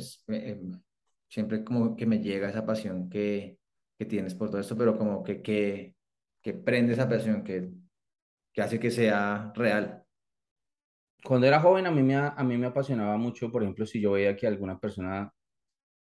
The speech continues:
Speaker 2: eh, le estaba de pronto pasando algo injusto,
Speaker 1: Ujú.
Speaker 2: ¿sí? Por ejemplo, si,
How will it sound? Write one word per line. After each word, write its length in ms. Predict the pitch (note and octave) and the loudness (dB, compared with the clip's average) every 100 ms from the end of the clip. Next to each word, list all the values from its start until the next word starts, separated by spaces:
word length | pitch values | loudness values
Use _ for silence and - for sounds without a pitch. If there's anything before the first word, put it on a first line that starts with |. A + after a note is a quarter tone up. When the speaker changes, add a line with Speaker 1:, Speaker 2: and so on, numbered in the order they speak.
| - | -6
Speaker 2:
eh, 380 | G2+ G#2 G2 F#2 | 0 2 2 -2
le 100 | F#2+ | -6
estaba 920 | - F#2 F2+ F#2 F#2+ G2 G2+ G2+ G2+ | -4 -2 -2 -2 -2 -2 -2 -2 -2
de 240 | G2+ G#2 G2 | -2 -2 -4
pronto 500 | G2 F#2 F#2+ F#2+ F#2+ | -4 -4 -2 -2 -2
pasando 840 | G#2+ G2 F#2+ F#2 F#2+ F#2+ G2+ G2+ _ _ _ _ _ _ | -2 -2 -4 -2 -2 -2 -4 -8 _ _ _ _ _ _
algo 200 | G2+ G2 | -4 0
injusto, 640 | G#2+ A2 B2 - D3+ - _ _ _ _ - | 0 2 -2 -2 -6 -8 _ _ _ _ -6
Speaker 1:
Ujú. 280 | A2 G2 G#2 | -2 4 4
Speaker 2:
¿sí? 220 | B2 D#3 - _ - | 4 2 -10 _ -4
Por 120 | G#2 | -2
ejemplo, 220 | F#2+ G#2 | 0 -2
si, 640 | A2 A2 G#2 G2 F#2 F2+ | 0 2 2 2 -2 -6